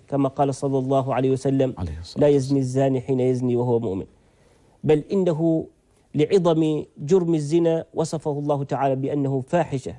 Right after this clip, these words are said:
Speaker 1: حينما قال: "ولا تقربوا الزنا إنه كان فاحشة وساء سبيلا". ويكفي أيضا أن الله سبحانه وتعالى رتب على ارتكاب فاحشة الزنا عقوبة حدية حينما قال:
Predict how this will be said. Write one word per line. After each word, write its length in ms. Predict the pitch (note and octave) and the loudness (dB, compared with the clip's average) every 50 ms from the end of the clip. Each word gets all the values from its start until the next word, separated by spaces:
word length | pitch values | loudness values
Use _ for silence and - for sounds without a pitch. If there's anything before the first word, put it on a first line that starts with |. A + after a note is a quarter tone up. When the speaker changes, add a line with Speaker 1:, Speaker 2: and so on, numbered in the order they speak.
| - - | -8 -4
Speaker 1:
حينما 280 | C#3+ C#3+ C3+ C3 C3 C3 | -2 0 0 0 0 -2
قال: 380 | B2+ - - C#3+ C#3 C3 A#2 - - _ _ _ _ _ _ - | -2 0 2 2 2 2 0 -4 -12 _ _ _ _ _ _ -2
"ولا 180 | C#3+ D3+ D3 | 0 2 2
تقربوا 420 | C#3 - C#3 - - C#3 C3+ C#3 C#3 | 0 -2 -6 -4 -2 -2 -2 -2 -2
الزنا 460 | C3 C3 C#3 E3+ F3+ D#3+ C#3 A#2 - - _ _ _ _ - | -2 0 2 2 2 2 2 -2 -4 -10 _ _ _ _ -4
إنه 360 | D#3 D3+ C#3+ C3+ C#3 C3+ C#3+ C3 - | 0 0 2 2 2 0 0 -2 0
كان 240 | D3 C#3+ C#3 C3+ | 0 2 2 2
فاحشة 800 | B2+ - C3+ C3+ C3+ C3 - C#3 C3+ - C3 - C3+ B2 B2 - - - - | 0 0 0 0 0 0 -2 -6 -6 -6 -4 -2 -2 -2 -4 -4 -8 -10 -6
وساء 580 | - C3 B2 - - A#2+ A2+ A2+ A2+ G#2+ - _ - | -4 -4 -2 0 0 2 2 2 2 0 -2 _ -10
سبيلا". 520 | - - B2+ B2+ C#3 C3+ A#2 A2 - - _ _ _ - - - - - - - - - _ _ - - | -4 -2 -2 0 2 0 0 0 -4 -6 _ _ _ -20 -20 -20 -20 -20 -20 -20 -20 -20 _ _ -2 2
ويكفي 640 | C3+ C#3 F3+ G3 F#3+ - - - F#3 F3+ F3+ F3+ - _ _ _ _ _ _ - | 4 4 4 4 2 -2 -4 -2 0 0 0 -2 -4 _ _ _ _ _ _ 0
أيضا 440 | E3 F3+ F3 D#3 E3 E3 E3 E3 - - - | 2 2 4 4 2 2 2 0 -2 -6 -4
أن 160 | D#3+ E3 D#3+ | -2 0 0
الله 220 | D#3 D3+ D#3+ E3+ E3 | 0 0 0 0 0
سبحانه 400 | - - C#3 C#3 - E3 D#3+ D#3+ | -2 -4 -10 -6 -2 0 0 0
وتعالى 420 | D3+ - D#3 C#3 D#3 D#3 D#3 D3+ | 0 0 0 0 0 2 2 2
رتب 840 | F3 G#3 F#3+ - - _ _ _ _ - F3+ E3 F3 F3+ F3+ E3 - - _ _ - | 0 0 -2 -4 -8 _ _ _ _ -4 -2 0 0 0 0 0 -4 -8 _ _ -2
على 180 | - D#3+ E3 E3 | -2 0 0 0
ارتكاب 560 | D3+ D3 - E3 C#3+ - - G#3 F#3+ F3+ F#3 | -2 -2 -6 -10 -6 0 2 2 2 2 0
فاحشة 440 | F3 - F#3 D#3+ F3 F#3 E3+ F3+ E3 | -2 -4 -6 -6 -6 -6 -6 -4 -2
الزنا 340 | F3+ E3 D3 E3 G3 F#3+ F3 | -4 -4 -2 -2 0 0 0
عقوبة 680 | D#3+ C3+ E3 E3 - - B3 B3 G3+ G#3 G3+ - G#3 F#3+ | 0 0 -2 -2 0 2 2 2 2 2 0 0 -2 -4
حدية 600 | - - G#3+ F3+ D#3+ D#3+ A3 C4 A3+ F3+ C3+ - - _ _ _ _ _ _ _ _ _ | -2 -2 -2 -2 -2 0 0 0 0 0 -4 -6 -8 _ _ _ _ _ _ _ _ _
حينما 380 | - E3+ E3 E3+ D#3+ D#3+ D#3+ | -2 0 2 4 4 4 2
قال: 440 | D3+ - - E3+ F3 E3+ E3 E3 - | 0 0 0 2 4 4 2 2 -2